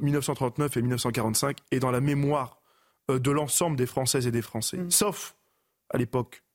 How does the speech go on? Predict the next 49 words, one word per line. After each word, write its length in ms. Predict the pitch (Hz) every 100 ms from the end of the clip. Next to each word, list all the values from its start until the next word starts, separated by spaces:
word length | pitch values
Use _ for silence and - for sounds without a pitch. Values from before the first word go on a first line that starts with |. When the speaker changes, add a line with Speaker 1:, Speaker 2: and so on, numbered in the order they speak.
| _ _
Speaker 1:
sauf 520 | - - 202 196 - -
dans 80 | -
la 60 | 120
mémoire 280 | 131 139 139
de 60 |
l'extrême 340 | 127 123 - 117
droite. 280 | 107 - - -
Speaker 2:
Mm-hmm. 220 | 156 170 -
Speaker 1:
Et 60 |
le 100 | 143
nouvel 300 | 185 226 220
antisémitisme 840 | 190 139 147 151 135 123 170 131 110 - _ _
que 80 | -
nous 120 | 135
voyons 280 | 123 151 151
à 40 | 131
droite 340 | 107 - - _ _ _ _ -
Speaker 2:
Mais 220 | 208 226
Speaker 1:
est 200 | - 139
un 200 | 175 175 - -
Speaker 2:
Attends, 140 | 139 165
Speaker 1:
antisémitisme 720 | - 240 196 165 160 226 214
Speaker 2:
je 60 |
vois 100 | 226
pas 80 | 254
Speaker 1:
qui 80 | 165
s'est 260 | - 185 170
Speaker 2:
pourquoi 380 | - 262 294 -
ça 260 | - - 202
empêcherait 500 | 202 233 220 - 226
l'ambassadeur 340 | 202 180 180 175
d'Israël 320 | 175 - 240
de 60 | 185
porter 260 | 170 -
une 60 | 180
étoile 260 | 165 175 175
jaune. 260 | 302 190 - _
Je 60 |
veux 60 | 170
dire, 80 | 156
euh, 120 | 156 156 _ _ _ _ _
je 120 | -
vois 100 | 175
pas 120 | 165 175
pourquoi, 320 | 160 226 262
au 100 | 214
nom 120 | 170
de 60 | 156
quoi. 200 | - 226